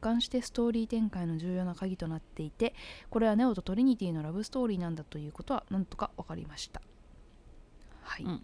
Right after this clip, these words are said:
Speaker 2: まあでも、愛が全てだっていうのをね、監督も
Speaker 1: うん。
Speaker 2: 言ってますから。
Speaker 1: うんうんうんうんうん。
Speaker 2: そういうことでしょう。
Speaker 1: うん。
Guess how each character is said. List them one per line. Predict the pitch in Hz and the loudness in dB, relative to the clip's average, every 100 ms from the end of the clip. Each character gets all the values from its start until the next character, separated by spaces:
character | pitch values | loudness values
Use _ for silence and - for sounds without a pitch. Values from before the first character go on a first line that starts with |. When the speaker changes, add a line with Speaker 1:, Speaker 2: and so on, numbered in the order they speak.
| - - - - - - - | -10 -20 -20 -20 -20 -20 2
Speaker 2:
ま | 208 | 8
あ | |
で | 220 | 10
も、 | 208 - | 8 8
愛 | 240 247 | 12 12
が | 185 165 - - - - - | 12 4 2 -12 -20 -20 -12
全 | - 202 196 | 2 6 6
て | 160 | 6
だ | |
っ | 156 | 0
て | - 156 | 0 -4
い | |
う | 147 | -2
の | 143 | 0
を | |
ね、 | 180 262 - - | 0 0 -4 -2
監 | - 180 | 4 8
督 | 254 | 8
も | 254 208 185 | 8 8 4
Speaker 1:
う | |
ん。 | 165 160 - - - - - - - - | 0 -6 -12 -20 -20 -20 -20 -20 -10 -4
Speaker 2:
言 | 185 | -2
っ | |
て | 180 | 2
ま | 180 | 2
す | - | 2
か | 147 | -4
ら。 | 143 | -2
Speaker 1:
う | - | 4
ん | |
う | 294 | 8
ん | |
う | 302 | 8
ん | |
う | |
ん | 254 240 254 233 208 220 202 208 208 190 - | 8 8 8 8 6 4 4 2 2 2 0
う | |
ん。 | 196 190 165 170 - - - - - - - | 0 0 -2 -8 -14 -20 -20 -20 -20 -20 -16
Speaker 2:
そ | - | -10
う | |
い | 165 | -6
う | |
こ | 175 | -4
と | 160 | -4
で | 165 | -4
し | - | -2
ょ | 151 - - - - | -2 -4 -20 -8 2
う。 | |
Speaker 1:
う | |
ん。 | 220 220 196 165 156 | 6 6 4 0 -6